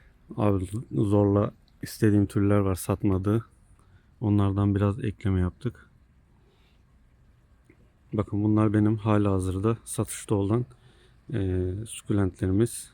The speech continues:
Burayı yavaş yavaş doldurduk. Şunlar geçen gün geldi. E, çok güzel bir tür. Tahmin ediyorum ki havalar iyice soğuduğunda kışa doğru kenarları bayağı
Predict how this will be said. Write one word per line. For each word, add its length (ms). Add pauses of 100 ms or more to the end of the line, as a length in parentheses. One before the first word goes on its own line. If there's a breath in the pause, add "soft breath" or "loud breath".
(140)
Burayı 260
yavaş 380
yavaş 240
doldurduk. 440 (100)
Şunlar 320
geçen 360
gün 180
geldi. 420 (800 soft breath)
E, 80
çok 280
güzel 300
bir 40
tür. 380 (640 soft breath)
Tahmin 320
ediyorum 400
ki 120
havalar 400
iyice 300
soğuduğunda 760 (300)
kışa 320
doğru 260
kenarları 540
bayağı 340